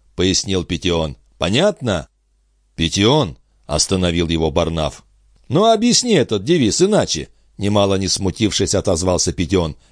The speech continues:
«если, конечно, ты знаешь другой его смысл». Барнаф умолк. Девиз, который он ещё накануне считал возвышенным, в этих обстоятельствах казался ему почти жестоким. Он взял руку дофина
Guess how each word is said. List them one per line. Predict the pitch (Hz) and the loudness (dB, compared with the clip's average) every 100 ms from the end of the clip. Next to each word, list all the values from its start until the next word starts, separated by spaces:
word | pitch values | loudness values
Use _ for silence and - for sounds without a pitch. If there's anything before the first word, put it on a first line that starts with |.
| - | -6
«если, | 98 135 117 | 0 0 0
конечно, | 113 123 127 113 - 98 | 0 2 2 0 0 -2
ты | 131 | 0
знаешь | 101 113 170 92 73 | 0 2 2 0 -2
другой | 104 104 101 90 | -2 0 2 2
его | 90 | 0
смысл». | 90 104 95 - 71 - _ _ _ _ _ _ _ | -2 -2 -2 -2 -6 -8 _ _ _ _ _ _ _
Барнаф | 85 87 92 127 127 - _ | 0 0 2 0 0 -6 _
умолк. | - 98 92 71 - - _ _ _ _ | -2 2 2 0 -6 -20 _ _ _ _
Девиз, | - 90 107 160 - - _ | -4 0 2 2 0 -6 _
который | - 85 107 101 101 | -4 0 2 2 4
он | 101 104 | 2 2
ещё | 92 95 | 0 0
накануне | 95 87 92 113 123 110 | 0 0 0 0 0 0
считал | - 98 92 95 | 0 0 2 0
возвышенным, | 82 92 80 110 160 - 80 71 64 - _ - | 2 -2 0 2 2 2 -4 -8 -10 -18 _ -4
в | 98 | 2
этих | 135 127 120 | 2 0 -2
обстоятельствах | 123 - 101 113 123 113 104 - 101 | -2 0 0 2 2 0 -6 -2 -2
казался | - 80 101 104 - | -2 0 0 0 -2
ему | 98 98 | -2 -2
почти | 92 87 - - 90 | -2 -2 0 0 0
жестоким. | 92 - - 80 - 60 - _ _ _ _ _ _ | 0 -2 -2 -4 -4 -12 -16 _ _ _ _ _ _
Он | 117 127 | 0 0
взял | 95 104 101 95 | 0 2 2 2
руку | 98 - 87 | 0 0 0
дофина | 82 92 143 131 127 | 0 2 2 2 -2